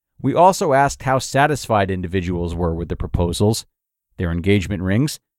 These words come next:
and their actual weddings, which had already occurred for married individuals and which were currently being planned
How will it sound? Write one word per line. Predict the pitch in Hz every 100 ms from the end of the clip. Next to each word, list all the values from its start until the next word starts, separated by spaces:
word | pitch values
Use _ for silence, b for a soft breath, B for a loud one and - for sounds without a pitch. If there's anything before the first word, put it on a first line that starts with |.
| _ _ _ -
and | 185 202 180
their | 156
actual | 147 - 151 143
weddings, | 143 135 85 - - _ _ _ _ _
which | 113 -
had | 120
already | 151 151 135 107
occurred | - 196 185 123
for | 113
married | 135 202 131
individuals | 90 85 80 85 87 87 87 - - _ -
and | 104
which | 107 -
were | 104
currently | - 135 117 110
being | 95 98 87
planned | - 175 131 95 92